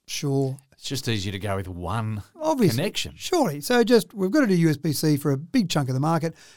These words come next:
Speaker 1: Let's do U S B C for the whole lot. But what I don't know, and I don't have privy to Apple's financials, I don't know how much money they make out of what's called the Apple Lightning Tax. So every other
Speaker 2: Mm.
Speaker 1: manufacturer out there that makes any product,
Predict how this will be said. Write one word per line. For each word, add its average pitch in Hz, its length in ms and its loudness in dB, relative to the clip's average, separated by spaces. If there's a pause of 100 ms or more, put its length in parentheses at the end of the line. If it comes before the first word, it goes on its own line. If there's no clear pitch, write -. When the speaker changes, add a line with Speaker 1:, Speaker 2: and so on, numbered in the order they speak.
(120)
Speaker 1:
Let's 185 160 6
do 196 100 0
U 170 140 6
S 151 80 2
B 165 100 0
C 156 160 0
for 135 100 -4
the 147 80 -2
whole 147 220 2
lot. 151 220 2 (320)
But 254 120 -8
what 196 160 -2
I 160 120 0
don't 202 400 4
know, 131 220 -8 (100)
and 156 100 -4
I 147 40 -6
don't 165 180 -2
have 156 240 -6
privy 143 260 0
to 143 260 -6
Apple's 151 300 -8
financials, 156 540 -2
I 143 80 -2
don't 190 360 2
know 143 300 2 (440)
how 175 180 2
much 190 260 0
money 156 220 2
they 143 160 0
make 143 340 0 (360)
out 147 140 0
of 135 80 -2
what's 151 160 -4
called 143 280 0
the 143 180 -2
Apple 156 460 0
Lightning 151 480 2
Tax. - 500 -8 (260)
So - 200 -6 (100)
every 208 300 6
other 196 140 6
Speaker 2:
Mm. - 100 4
Speaker 1:
manufacturer 175 440 0
out 147 140 0
there 151 160 4
that 160 140 -2
makes 151 220 -2 (140)
any 220 260 6
product, 180 580 2